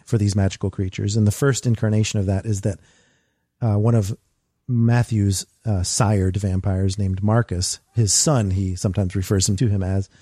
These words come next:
tries to save a friend of his who got hit by a car and make him into a vampire,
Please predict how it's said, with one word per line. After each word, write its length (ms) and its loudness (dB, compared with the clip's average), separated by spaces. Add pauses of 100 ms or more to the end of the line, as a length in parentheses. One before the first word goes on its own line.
(340)
tries 320 0
to 500 2
save 440 0
a 80 0
friend 220 0
of 100 0
his 200 0
who 100 0
got 240 -2
hit 160 -2
by 100 -2
a 120 -2
car 480 0 (600)
and 320 0
make 220 0
him 100 0
into 200 0
a 60 0
vampire, 680 -2